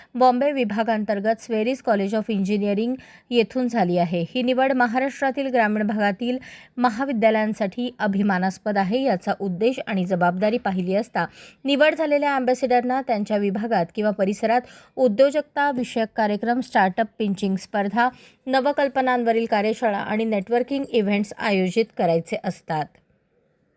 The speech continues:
त्यासाठी आयट्रिपलई कडून संपूर्ण मार्गदर्शन,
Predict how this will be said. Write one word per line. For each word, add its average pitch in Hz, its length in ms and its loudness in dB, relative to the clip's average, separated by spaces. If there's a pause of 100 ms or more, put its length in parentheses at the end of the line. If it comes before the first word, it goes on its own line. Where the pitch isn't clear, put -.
(2000)
त्यासाठी 311 520 4 (340)
आयट्रिपलई 285 800 0
कडून 277 340 2 (380)
संपूर्ण 269 600 0
मार्गदर्शन, 240 760 2